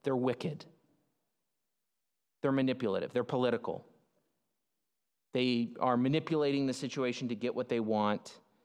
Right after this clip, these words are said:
They're not interested in innocence or guilt. They're not interested in whether they're shedding innocent blood or not. As long as they have a surface plausibility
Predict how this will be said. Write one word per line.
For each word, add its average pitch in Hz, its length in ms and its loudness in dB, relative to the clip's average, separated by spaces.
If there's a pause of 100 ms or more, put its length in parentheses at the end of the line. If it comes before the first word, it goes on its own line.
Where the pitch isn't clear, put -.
(340)
They're 131 100 0
not 131 180 6
interested 120 440 0
in 113 120 2
innocence 110 440 -2
or 110 160 0
guilt. 95 400 0
They're 117 120 2
not 117 200 4
interested 117 520 -2
in 110 100 -2
whether 104 260 0
they're 107 160 -2
shedding 107 340 0
innocent 110 360 -2
blood 101 220 0
or 101 40 2
not. 104 220 2
As 123 100 -2
long 170 400 4
as 196 80 2
they 165 120 2
have 147 160 2
a 117 60 0
surface 180 680 -2 (380)
plausibility 170 1040 2